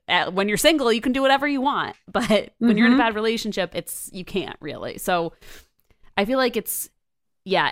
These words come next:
Speaker 1: everyone has had, I, I really am starting to come to believe that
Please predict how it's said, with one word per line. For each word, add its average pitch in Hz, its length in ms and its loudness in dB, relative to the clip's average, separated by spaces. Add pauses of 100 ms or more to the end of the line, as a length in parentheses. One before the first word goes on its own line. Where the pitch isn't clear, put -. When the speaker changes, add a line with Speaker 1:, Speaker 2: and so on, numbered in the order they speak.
Speaker 1:
everyone 185 560 0
has 165 200 -4
had, 151 380 -2
I, 220 200 2
I 240 80 4
really 254 520 -2
am 262 120 0
starting 175 440 0
to - 120 -10
come 165 200 -4
to 170 80 -8
believe 160 380 -6
that 160 180 -4